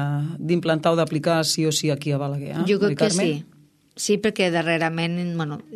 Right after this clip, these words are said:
Speaker 2: és molt sovint aquest punt en el ple i crec que podria ser una bona resposta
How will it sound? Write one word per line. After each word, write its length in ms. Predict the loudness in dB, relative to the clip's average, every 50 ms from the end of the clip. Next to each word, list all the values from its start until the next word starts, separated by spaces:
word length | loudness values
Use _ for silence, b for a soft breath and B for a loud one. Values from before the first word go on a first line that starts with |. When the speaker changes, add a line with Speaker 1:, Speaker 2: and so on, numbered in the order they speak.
| -8 -8 -8 -8 -8 -10 -6 -4 -4 -4 -2 -2
Speaker 2:
és 140 | -2 -2 0 0 2
molt 160 | 0 2 2
sovint 220 | 0 0 0 0 0
aquest 220 | -2 -4 -4 -4
punt 240 | -4 -4 -4 -4 -4
en 140 | -6 -4 -4
el 80 | -4 -4 -4 -2
ple 300 | 0 0 0 0 -2 -4 -8 B B B B B B B B B B B B B B B _ -2
i 140 | 0 0 2 2 2 0 0 -2 -4 -6 -8 -10 -12 -14 -16 -18 -20 _ _ _ _ _ -2
crec 220 | 0 0 0 0 -2
que 100 | -2 -2
podria 300 | -2 -2 0 0 0 0
ser 120 | -2 -2
una 180 | -2 -2 0 0 -2
bona 200 | -2 -2 -2 -2 -2
resposta 480 | -4 -4 -4 -6 -6 -4 -2 0 0